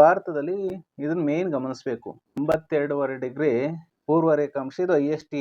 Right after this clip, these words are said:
ಆಗಿದೆ, ಇಂಡಿಯನ್ ಸ್ಟ್ಯಾಂಡರ್ಡ್ ಟೈಮ್ಸ್, ಭಾರತದ ನಿಗದಿತ ಕಾಲಮಾನವನ್ನು ಅಳೆಯುವಂತ ರೇಖೆಯಾಗಿದೆ. ಗಮನಿಸಿದ್ರಲ್ಲ, ಎಂಬತ್ತೆರಡೂವರೆ ಡಿಗ್ರಿ ಪೂರ್ವ ರೇಖಾಂಶ. ಅರ್ಥ ಆಯ್ತಾ? ಭಾರತದ ನೆರೆಹೊರೆಯ ದೇಶಗಳೆಂದರೆ ವಾಯುವ್ಯಕ್ಕೆ ಪಾಕಿಸ್ತಾನ ಮತ್ತು ಅಫ್ಘಾನಿಸ್ತಾನ,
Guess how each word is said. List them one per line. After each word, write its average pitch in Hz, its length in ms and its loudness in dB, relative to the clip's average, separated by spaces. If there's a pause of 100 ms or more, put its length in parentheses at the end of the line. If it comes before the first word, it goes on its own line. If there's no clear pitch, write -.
ಆಗಿದೆ, 117 220 -4 (120)
ಇಂಡಿಯನ್ 151 280 -2
ಸ್ಟ್ಯಾಂಡರ್ಡ್ 131 520 -2 (100)
ಟೈಮ್ಸ್, 117 260 -4 (100)
ಭಾರತದ 143 380 0 (100)
ನಿಗದಿತ 135 400 -4 (180)
ಕಾಲಮಾನವನ್ನು 131 680 0
ಅಳೆಯುವಂತ 131 380 -4 (540)
ರೇಖೆಯಾಗಿದೆ. 131 680 0 (440)
ಗಮನಿಸಿದ್ರಲ್ಲ, 139 580 0 (480)
ಎಂಬತ್ತೆರಡೂವರೆ 143 720 0 (100)
ಡಿಗ್ರಿ 139 220 -2 (100)
ಪೂರ್ವ 135 320 2
ರೇಖಾಂಶ. 113 420 -4 (880)
ಅರ್ಥ 123 200 -2
ಆಯ್ತಾ? 127 220 0 (520)
ಭಾರತದ 165 480 6 (100)
ನೆರೆಹೊರೆಯ 160 420 -2 (140)
ದೇಶಗಳೆಂದರೆ 127 680 -4 (220)
ವಾಯುವ್ಯಕ್ಕೆ 131 580 0
ಪಾಕಿಸ್ತಾನ 147 520 -2 (160)
ಮತ್ತು 139 200 -4 (140)
ಅಫ್ಘಾನಿಸ್ತಾನ, 135 580 -4